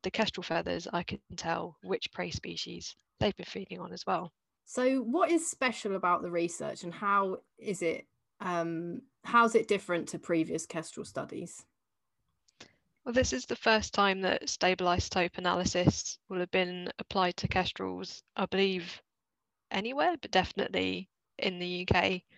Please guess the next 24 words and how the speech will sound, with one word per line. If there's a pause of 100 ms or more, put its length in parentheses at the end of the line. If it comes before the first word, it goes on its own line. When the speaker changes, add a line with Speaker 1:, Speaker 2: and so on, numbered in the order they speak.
(140)
Speaker 2:
Oh,
wow.
Speaker 1:
And
I'm
hoping (160)
that
it's
gonna
be (640)
better
at
picking
up (360)
on (340)
prey
that
don't
have (480)
easily
identifiable
big
hard (260)
bits.
So